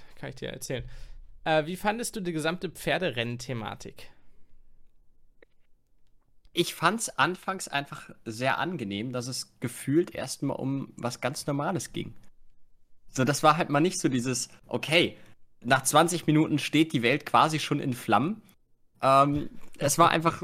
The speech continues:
Speaker 2: <laughs> ja, es ist in Anführungsstrichen langweilig. Es war auch gar nicht so viel Action zu Beginn der ganzen, äh, dieses ganzen Filmes. Auch gerade, weil wir eine relativ lange Zeit in diesem Chateau oder in der Villa von Turin verbracht haben,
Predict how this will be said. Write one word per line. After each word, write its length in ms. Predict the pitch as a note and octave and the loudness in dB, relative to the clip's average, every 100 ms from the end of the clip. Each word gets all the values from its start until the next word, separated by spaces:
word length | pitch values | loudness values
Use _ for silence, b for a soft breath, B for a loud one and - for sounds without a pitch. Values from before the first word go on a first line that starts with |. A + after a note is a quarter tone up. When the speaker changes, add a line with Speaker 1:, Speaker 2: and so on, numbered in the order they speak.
| - | -8
Speaker 2:
<laughs> 80 | C3+ | 0
ja, 400 | F#3 G3+ G#2+ - - - - - _ - | 6 6 6 0 -20 -20 -20 -20 _ -4
es 180 | D3+ | -4
ist 240 | F3 - - | -2 -6 -8
in 120 | - C#3+ | -4 0
Anführungsstrichen 800 | C#3+ F3 - G3+ - G3 E3 | 2 0 -4 -6 -4 -4 -2
langweilig. 560 | A#2+ A#2+ F3 F#3 G#3+ G#3 | 0 0 0 -2 -2 -4
Es 160 | D#3+ G3+ | 0 2
war 120 | - | 2
auch 120 | - | 4
gar 120 | F#3+ | 2
nicht 120 | F#3+ | 2
so 100 | - | -4
viel 160 | D#3 D#3 | -2 -2
Action 460 | G3+ - - A#2+ - - - - | -2 -6 -2 -2 -4 -14 -20 -8
zu 220 | - A#2+ | -2 2
Beginn 480 | A2+ A2 G#2+ A#2+ - - - | 2 4 4 4 -4 -14 0
der 100 | A2+ | 2
ganzen, 640 | A2 G#2+ - G#2+ G#2 - - | 2 0 0 0 -2 -4 -4
äh, 200 | G#2 G2+ | -2 0
dieses 300 | G#2 G#2+ - | -2 -2 -2
ganzen 280 | G#2 - A2+ | -2 -2 -6
Filmes. 460 | A2 G#2+ C3 - B B B B - | 0 2 2 -2 B B B B -2
Auch 140 | A2+ | 2
gerade, 240 | B2+ C#3 | 8 8
weil 140 | C#3+ C3 | 8 4
wir 60 | |
eine 160 | C3+ A#2+ | 4 4
relativ 400 | A#2+ D#3 D#3 - | 4 4 0 0
lange 200 | C#3 C3+ | 2 4
Zeit 260 | - C3+ B2+ | 4 2 4
in 100 | B2 | 2
diesem 180 | A#2 | 2
Chateau 580 | A#2 B2+ - C3+ D3+ E3 | 0 0 4 6 8 6
oder 200 | - A#2+ | 4 2
in 40 | A#2 | 4
der 180 | A#2 A#2 | 4 4
Villa 180 | C#3 | 4
von 220 | C3 B2 A#2 | 4 2 2
Turin 440 | - G#2+ C3+ E3+ | 2 4 4 2
verbracht 480 | - D#3 C3+ C3 - | 0 -2 -2 -2 2
haben, 300 | C#3 C#3+ | 2 2